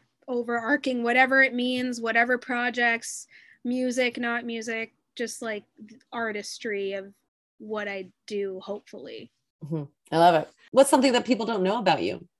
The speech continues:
Speaker 1: Oh, I thought about this the other day 'cause this question comes up a lot and I'm, like, so blank 'cause I feel like everyone, I'm pretty open about stuff.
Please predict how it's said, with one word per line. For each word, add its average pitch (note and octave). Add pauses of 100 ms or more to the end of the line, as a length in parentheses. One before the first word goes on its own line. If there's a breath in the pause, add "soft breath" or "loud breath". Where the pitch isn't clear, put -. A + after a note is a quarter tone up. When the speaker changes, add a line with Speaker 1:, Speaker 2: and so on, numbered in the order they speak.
(100)
Speaker 1:
Oh, C4
I F#4
thought E4+
about A4
this A#4+
the G4
other F4+
day C#4
'cause F#4+
this F#4
question F4+ (100)
comes A#4+
up A#4
a G#4+
lot -
and D#4+
I'm, D#4+
like, D#4+
so G4+
blank D4
'cause F4+
I -
feel F4
like F4 (260)
everyone, C#4+
I'm C4+
pretty E4+
open C4
about C4+
stuff. G#3+